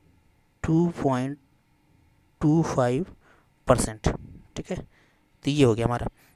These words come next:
तो finally हमको इस form में convert कर देना उसको कि हमको क्या होगा,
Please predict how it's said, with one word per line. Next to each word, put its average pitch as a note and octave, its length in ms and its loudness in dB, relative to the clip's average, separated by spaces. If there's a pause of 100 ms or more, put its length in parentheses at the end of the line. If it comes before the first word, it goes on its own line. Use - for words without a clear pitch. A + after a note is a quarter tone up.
(760)
तो C#3+ 80 -2
finally C#3+ 560 -2
हमको D#3 340 -4 (220)
इस D#3 260 0
form B2 240 2
में B2+ 120 -4
convert A#2 260 -8
कर A2 140 -12
देना G#2+ 200 -16
उसको - 280 -18 (540)
कि B2+ 100 -10
हमको B2+ 220 -10
क्या D3+ 140 -2
होगा, A2+ 280 -4